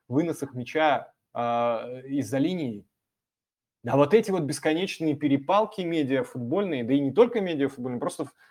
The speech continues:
футболе в любом случае случаются, а, ну, появляются заминки какие-то, перебранки, ещё кто-то с кем-то разговаривает. Ну, камон! Итак, Николай Осипов говорит, Э, значит, один из инсайдов про экспериментальные правила на пятый тур, э, М Ф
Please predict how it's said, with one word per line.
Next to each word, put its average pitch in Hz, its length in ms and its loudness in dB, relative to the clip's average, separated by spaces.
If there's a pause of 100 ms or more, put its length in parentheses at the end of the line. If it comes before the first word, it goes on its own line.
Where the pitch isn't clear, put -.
футболе 160 540 2
в 131 60 -2
любом 139 220 0
случае 143 360 -4
случаются, 135 640 -2 (200)
а, 120 420 2
ну, 131 580 -4
появляются 139 460 0
заминки 143 500 0
какие-то, 135 420 -2
перебранки, 131 640 2
ещё 139 420 0 (180)
кто-то - 240 -4
с - 60 -12
кем-то 139 220 -4
разговаривает. 123 560 0
Ну, 123 100 -6
камон! 160 440 6 (360)
Итак, 147 420 4
Николай 160 360 4
Осипов 143 420 -2
говорит, 143 460 2 (920)
Э, 117 540 0
значит, 131 720 -2
один 143 300 0
из 170 100 -4
инсайдов 143 480 -2
про 135 160 0
экспериментальные 131 640 -4
правила 123 300 0
на 120 160 -4
пятый 123 260 -6
тур, 127 240 -8
э, 131 80 -14
М 123 340 -6
Ф 117 60 -14